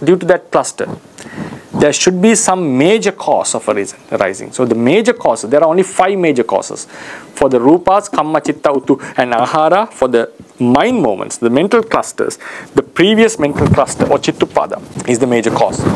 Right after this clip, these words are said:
And we can also add, uh, kamma for the, uh, vipaka chittas as well.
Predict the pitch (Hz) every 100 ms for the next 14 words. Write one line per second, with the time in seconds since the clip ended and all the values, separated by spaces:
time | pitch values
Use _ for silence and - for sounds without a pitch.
0 | - - 127 131 143 131 131 - 147 131
1 | 131 135 - - - 117 110 113 117 -
2 | 156 139 104 117 - 98 110 101 123 -
3 | - - 104 101 95 98 50 104 113 -
4 | - - - - 101 98 98 120